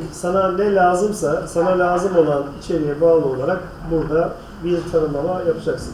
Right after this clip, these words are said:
Şimdi double biliyorsunuz küsuratlı sayılarda kullanılıyor. Köşeli parantezden sonra araya virgül koyarak bunun boyutunu iki boyutlu olacağını belirtiyorsunuz. Bakın bu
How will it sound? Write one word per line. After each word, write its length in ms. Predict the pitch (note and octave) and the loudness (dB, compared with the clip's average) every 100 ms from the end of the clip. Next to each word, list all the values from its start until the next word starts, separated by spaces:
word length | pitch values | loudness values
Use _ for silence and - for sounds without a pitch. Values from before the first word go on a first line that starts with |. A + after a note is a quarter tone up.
| - | -10
Şimdi 200 | E3 D#3+ | -8 -2
double 320 | F3+ F#3 F3+ | -2 -2 -2
biliyorsunuz 360 | F#3 D#3+ F#3+ F#3 | -2 -2 -2 -6
küsuratlı 580 | E3+ E3 E3+ D#3+ E3+ D#3 | -8 0 0 0 -2 -4
sayılarda 440 | - D3+ D3 C#3 C#3 | -4 -6 -4 -6 -8
kullanılıyor. 440 | C3+ A#2+ A2 C#3 E3+ - - - - - - - - - - | -10 -10 -8 -8 -8 -10 -14 -14 -14 -16 -18 -16 -16 -16 -8
Köşeli 300 | D#3+ F#3+ F#3 | -4 -2 -2
parantezden 600 | F#3+ F3+ - F3 E3+ E3+ | 0 0 0 -2 0 0
sonra 200 | E3+ E3+ | 0 -2
araya 300 | E3 F3 E3+ | 0 2 2
virgül 240 | E3+ F3 D#3 | 0 -4 -2
koyarak 220 | D#3 E3 D#3+ | 0 0 0
bunun 220 | D#3 D#3 D#3 | 0 0 2
boyutunu 440 | D#3 D#3 D#3 D#3 | 0 0 -2 -2
iki 260 | D#3 F#3+ D#3+ | -4 -2 2
boyutlu 320 | D#3+ D#3+ E3+ | 2 2 -2
olacağını 500 | D3+ C#3 C#3+ D3 D#3+ | -2 -2 -2 0 0
belirtiyorsunuz. 580 | D#3+ D#3 E3 D#3 E3+ C#3+ | -2 -2 -4 -4 -4 -6
Bakın 260 | B2+ D3 C#3 - - D3 | -6 -6 -8 -10 -12 -6
bu 160 | C#3 | -4